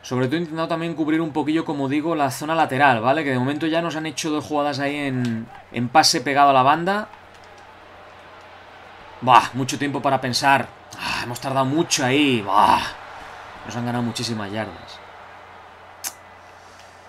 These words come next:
Nos han ganado demasiadas yardas ahí. Ha tenido mucho, mucho tiempo para pensar Eli Manning, que es el quarterback de, de los Giants. Y, claro, un quarterback de, de este nivel, eh, cuando tiene tiempo para pensar, uf.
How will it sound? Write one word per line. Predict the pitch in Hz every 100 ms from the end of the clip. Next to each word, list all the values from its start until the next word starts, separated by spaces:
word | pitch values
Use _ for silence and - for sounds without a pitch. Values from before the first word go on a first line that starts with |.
| - - - - - -
Nos | 117
han | 127
ganado | 131 135 135
demasiadas | 131 127 135 123 110
yardas | 117 110 107
ahí. | 98 98
Ha | 113
tenido | 139 151 151
mucho, | 156 190 190 160
mucho | 156 - 127
tiempo | 143 131
para | 135 131
pensar | 123 117 127 123 117 123
Eli | 139 135 120
Manning, | 120 135 151 180 - -
que | 110
es |
el | 113 -
quarterback | 123 117 120 120 113
de, | 101 107 101 101
de | 113
los | 107
Giants. | 107 131 156 180 196 - - - - - - - - - -
Y, | - 151
claro, | 143
un | 139
quarterback | 165 151 165 160 147
de, | 160
de | 156
este | 151 170
nivel, | 156 147 151 160 165 165 147
eh, | 131
cuando | 120 127 123
tiene | 147 143
tiempo | 143 139
para | 139 131 131
pensar, | 123 - 127 135 135 117 110
uf. | 120 -